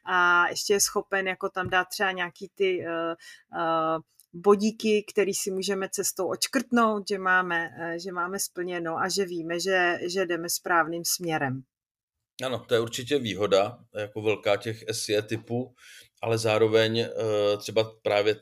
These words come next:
Speaker 2: když bychom vzali to kombinaci N P, tak si myslím, že <clears throat> je hodně specifická tím, že vlastně má,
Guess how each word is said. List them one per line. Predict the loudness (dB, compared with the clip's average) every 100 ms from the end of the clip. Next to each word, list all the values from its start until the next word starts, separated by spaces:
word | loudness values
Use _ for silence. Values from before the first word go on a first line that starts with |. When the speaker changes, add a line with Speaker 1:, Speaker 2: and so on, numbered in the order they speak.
| _
Speaker 2:
když | -14 -12 -12 -12
bychom | -8 -4
vzali | 2 2 2 _ _ _ _ _
to | 0 0 0
kombinaci | -4 -2 0 0 -2 -4
N | -2 -2 0
P, | 4 4 4 0 -14 -20 -20 -12
tak | -8 -6
si | -6
myslím, | -6 -6 -6
že | 0 2 2 0 _ _
<clears throat> | -8 -2
je | 0
hodně | 0 -2 -2 -2 -4
specifická | -12 -6 -6 -4 -4 -4 -2 2 2
tím, | 2 -2 -2 -4 -8 -20 _ _
že | -12 0 2 4 4 2
vlastně | -2 -8 -6 -4
má, | 0 2 4 2